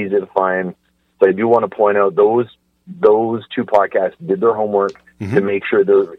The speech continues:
Speaker 1: easy to find.
Speaker 2: Perfect.
Speaker 1: Um, you know, they set up, they make sure they're on, available on multiple sources.
Speaker 2: So if I go on
Speaker 1: Um,
Speaker 2: Podbean, I
Speaker 1: I
Speaker 2: can find them both?
Speaker 1: Yep.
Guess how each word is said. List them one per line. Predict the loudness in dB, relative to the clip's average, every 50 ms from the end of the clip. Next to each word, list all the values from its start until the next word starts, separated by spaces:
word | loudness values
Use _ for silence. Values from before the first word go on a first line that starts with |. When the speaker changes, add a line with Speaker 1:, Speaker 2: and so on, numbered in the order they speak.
| _
Speaker 1:
easy | -10 -8 -6 -4 -4 -4 -4 -4 -6 -4 -4
to | -4 -4
find. | -4 -4 -4 -4 -4 -6 -8 -10 -14 -16 -18 -20 _ _ _ _ _
Speaker 2:
Perfect. | -16 -16 -10 -8 -6 -4
Speaker 1:
Um, | -2 -2 -2 -2 -2 -4 -6 -10 -12 -8 -6
you | -4 -2
know, | -2 -2 -2
they | -4 -6 -6 -6 -2 0
set | 0 2 0 -2
up, | -4 -4 -4 _ _
they | -4 -4
make | -4 -2 -4 -6 -8 -10 -8 0
sure | 2 4 6 6 6
they're | 6 4 2 2 2 0 0
on, | 0 0 0 0 -2 -4 -6 -6 -6 -6 -8 -10
available | -4 -2 2 2 4 4 4 4 2 2
on | 0 -2
multiple | -2 -2 -2 -4 -6 -8 -8 -6 -2
sources. | 0 2 2 0 0 -2 -2 -2 -2 -2 -6 -10 -12 -12
Speaker 2:
So | -10 -8
if | -6
I | -4 -4
go | -2 -2 -2
on | 0 0
Speaker 1:
Um, | 0 0
Speaker 2:
Podbean, | 0 0 0 -2 -2 -2
I | -2 -2
Speaker 1:
I | -2
Speaker 2:
can | -4 -6
find | -8 -8 -6 -6 -6
them | -4
both? | -4 -6 -6 -6 -10 _ _ _ _ _ _ _ _ _ _ _ _ _ _ _ _ _ -2 2
Speaker 1:
Yep. | 2 2